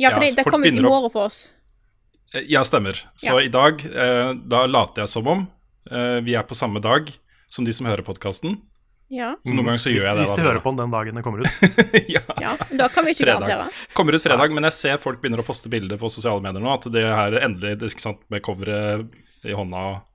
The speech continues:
Speaker 2: de har fått det, det. Har du bestilt det på nett, så har du begynt å få det i dag, da. Eh, så folk begynner å spille det, eh, på torsdag. Og jeg må si at jeg er så glad på folks vegne at de endelig får muligheten til å spille det, og jeg synes så synd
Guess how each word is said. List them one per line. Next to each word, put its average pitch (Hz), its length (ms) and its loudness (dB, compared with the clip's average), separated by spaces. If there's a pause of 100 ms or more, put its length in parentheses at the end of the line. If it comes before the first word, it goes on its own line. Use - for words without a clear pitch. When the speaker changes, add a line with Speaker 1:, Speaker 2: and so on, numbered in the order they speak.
Speaker 2:
de 110 80 -2
har - 20 -8
fått - 220 -8
det, 120 100 2
det. - 720 -8
Har 107 100 -6
du 101 60 -6
bestilt 110 240 -6
det - 80 -18
på 120 80 -4
nett, 143 160 2
så 113 120 -4
har 113 80 0
du 113 40 -4
begynt 107 180 -6
å 110 60 -8
få 95 180 -6
det 110 140 -4
i - 20 2
dag, 151 140 6
da. 147 100 0 (640)
Eh, 107 480 -2
så - 140 -6
folk 110 160 -6
begynner 98 180 -4
å 95 80 -6
spille 92 240 -6
det, 98 160 -6 (260)
eh, 101 360 -10
på - 100 -20
torsdag. 90 400 -8 (1200)
Og 123 120 4
jeg 190 180 6 (180)
må 190 160 0
si 165 220 2
at 135 80 -2
jeg 208 100 0
er 147 220 6
så 165 320 0
glad 139 320 2
på 175 100 -4
folks - 300 -4
vegne 143 380 0 (180)
at 139 160 -6
de 151 80 -4
endelig 127 380 -2
får 147 100 -2
muligheten 110 400 -4
til 113 240 -6
å - 100 -8
spille 101 300 -6
det, 117 80 -6
og 156 80 -2
jeg 139 160 -2
synes - 400 -6
så 151 160 -2
synd 202 480 -4